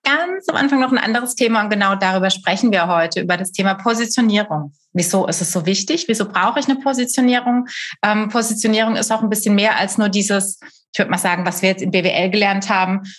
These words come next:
wo möchte ich preislich stehen, welche Wettbewerber habe ich noch um mich, da geht noch ein bisschen mehr. Und, ähm, genau darüber sprechen wir heute. Womit ich immer gerne starte, sind die drei Fakten über dich.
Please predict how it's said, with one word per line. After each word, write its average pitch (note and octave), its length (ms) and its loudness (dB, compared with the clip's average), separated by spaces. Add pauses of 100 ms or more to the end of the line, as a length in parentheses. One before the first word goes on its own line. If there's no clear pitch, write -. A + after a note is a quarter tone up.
(120)
wo F#3 280 4
möchte E3 280 -2
ich - 80 -8
preislich A#3+ 480 0
stehen, G#3 440 2
welche E3+ 680 -2
Wettbewerber G#3+ 580 2
habe G3 160 0
ich G3 80 -4
noch G3+ 140 -2
um F#3 100 0
mich, F#3 140 2
da G3+ 100 0
geht G3+ 160 0
noch G#3+ 100 0
ein G#3 80 2
bisschen G#3+ 320 2
mehr. A3+ 300 0 (680)
Und, F#3+ 280 2
ähm, F#3 240 0
genau F3+ 280 2
darüber D#3+ 480 -2 (200)
sprechen G3+ 460 0
wir E3 240 0
heute. D#3 640 -2
Womit F#3+ 380 2
ich G#3 180 -4
immer C#4 160 4
gerne C4 220 0
starte, G3 420 -2
sind G3+ 220 -2
die F#3+ 100 -2
drei F#3+ 300 0
Fakten - 480 -4
über F3+ 260 0
dich. - 460 -2